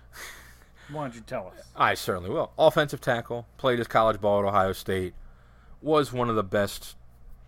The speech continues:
Speaker 1: in my opinion, from what I saw, one of the best offensive linemen I've seen in college. He was very dominant.
Speaker 2: Mm-hmm.
Speaker 1: Came into the N F L, number one overall pick by the Rams, and I think that was ninety-six, if I'm not mistaken, maybe ninety-seven.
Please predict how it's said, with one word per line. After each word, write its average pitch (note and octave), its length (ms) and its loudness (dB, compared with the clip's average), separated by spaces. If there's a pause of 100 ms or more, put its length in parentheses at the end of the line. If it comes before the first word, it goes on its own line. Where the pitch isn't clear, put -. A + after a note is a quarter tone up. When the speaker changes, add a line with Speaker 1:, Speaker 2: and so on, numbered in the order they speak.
Speaker 1:
in G#3 120 0
my F3 160 4
opinion, C3+ 340 0
from A#2 160 -12
what A2+ 120 -2
I - 20 -4
saw, A2 160 -2
one C3 180 -4
of C#3+ 60 -6
the B2+ 60 -2
best G#2 340 0 (340)
offensive G2+ 440 2
linemen F#2+ 260 -2
I've G2 160 -4
seen G2 180 -6
in F2+ 80 -10
college. F2+ 320 -6
He C3+ 80 -4
was C3+ 160 -2
very G2 280 0
dominant. F2 560 -8
Speaker 2:
Mm-hmm. - 380 -20 (200)
Speaker 1:
Came D3+ 260 -2
into C#3+ 140 -6
the A2+ 160 -2
N G#2 80 0
F G2+ 160 -4
L, G2 180 0
number B2 440 -2
one A#2+ 160 -2
overall G2+ 380 -2
pick - 280 -10
by G2+ 160 0
the G2 120 -4
Rams, F#2 540 -6 (960)
and F#2+ 460 -6 (180)
I F2+ 60 -14
think B2 160 -8
that B2 100 -2
was G2+ 160 -6
ninety-six, F#2+ 1080 -6
if F#2 100 -16
I'm F#2 60 -12
not F2+ 160 -12
mistaken, F#2 380 -14
maybe F#2 200 -8
ninety-seven. F#2 720 -8